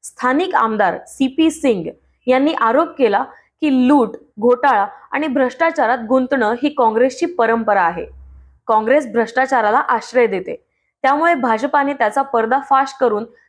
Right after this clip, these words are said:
देशातून त्यांचा नायनाट केलाच पाहिजे, असं ते म्हणाले. केंद्रीय गृहमंत्री अमित शहा म्हणाले की कोट्यवधी रुपये वसूल झाले आहेत, परंतु संपूर्ण भारत आघाडी गप्प आहे.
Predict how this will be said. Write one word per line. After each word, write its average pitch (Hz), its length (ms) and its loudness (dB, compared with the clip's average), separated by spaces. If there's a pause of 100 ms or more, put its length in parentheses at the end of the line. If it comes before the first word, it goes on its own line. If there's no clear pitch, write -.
देशातून 277 540 0
त्यांचा 262 320 0
नायनाट 226 400 0 (180)
केलाच 233 360 2
पाहिजे, 170 300 -2 (460)
असं 220 240 0
ते 233 60 4
म्हणाले. 180 360 -2 (340)
केंद्रीय 302 420 4
गृहमंत्री 277 600 0
अमित 269 340 -2
शहा 269 300 0
म्हणाले 208 400 0
की - 440 -10
कोट्यवधी 330 720 0
रुपये 294 280 0
वसूल 254 340 0
झाले 208 240 -2
आहेत, 175 200 -4 (460)
परंतु 285 340 0
संपूर्ण 294 600 0
भारत 247 400 0
आघाडी 220 380 0
गप्प 220 360 -2
आहे. 175 240 -2